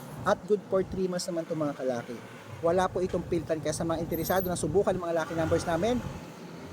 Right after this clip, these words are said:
ako po mismo magpapadala ng mga tatayan mo sa abroad at Pilipinas sa'yo para po sa mga lucky numbers na gusto mo. At i-code ko po ng mabuti ang iyong mga lucky numbers mga kalaki, ang iyong birth month at birth year. Kaya tutok na rito mga kalaki. Subukan mo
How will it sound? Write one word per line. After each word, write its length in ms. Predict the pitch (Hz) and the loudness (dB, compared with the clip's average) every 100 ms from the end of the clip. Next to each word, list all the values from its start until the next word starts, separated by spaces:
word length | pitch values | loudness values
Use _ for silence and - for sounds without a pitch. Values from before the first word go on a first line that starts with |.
| 95 - | -6 -2
ako 240 | 190 202 | 0 0
po 100 | 202 196 | 2 2
mismo 240 | 185 196 | 2 0
magpapadala 640 | 180 165 165 170 170 170 165 | 2 4 2 4 2 2 2
ng 140 | 165 | 2
mga 120 | 156 156 | 0 2
tatayan 400 | 156 160 151 160 | 0 0 0 0
mo 80 | 156 | -2
sa 160 | 151 | -4
abroad 240 | 143 170 165 | 2 2 2
at 80 | |
Pilipinas 560 | - 151 151 208 220 214 | 0 -2 0 2 2 2
sa'yo 240 | 175 202 | 4 4
para 320 | 226 165 156 151 | 4 2 2 2
po 80 | |
sa 160 | 160 160 | 0 0
mga 240 | 151 151 | 2 2
lucky 160 | 147 156 | 2 0
numbers 240 | 156 151 | 0 -2
na 80 | - | -2
gusto 240 | 143 - 151 | -4 -2 2
mo. 240 | 185 226 - - - | 2 2 0 -12 -4
At 160 | 180 185 - | 0 2 2
i-code 480 | 190 185 196 196 | 4 4 6 4
ko 80 | - | 4
po 240 | 190 190 185 | 2 6 6
ng 160 | 175 | 6
mabuti 400 | 165 156 185 - | 2 4 4 4
ang 160 | 160 165 | 2 4
iyong 160 | 170 | 2
mga 160 | 160 156 | 4 6
lucky 200 | 156 170 | 4 2
numbers 320 | 175 175 180 175 | -4 0 0 0
mga 160 | 165 | -2
kalaki, 400 | 165 180 175 247 | 2 2 2 0
ang 100 | 185 | 0
iyong 140 | 180 175 | 0 2
birth 160 | 202 | 2
month 160 | 190 165 | 2 -2
at 80 | - | 4
birth 240 | 226 220 | 2 4
year. 240 | 294 285 - - - - - | 4 4 2 -4 -4 -4 0
Kaya 240 | 180 185 180 | 4 6 4
tutok 320 | 185 165 180 | 0 0 -2
na 80 | 170 | 0
rito 240 | 165 160 | 0 0
mga 240 | 160 147 | 0 0
kalaki. 240 | 151 143 143 | 0 0 -2
Subukan 400 | 190 170 214 | -2 2 4
mo 80 | 220 | 4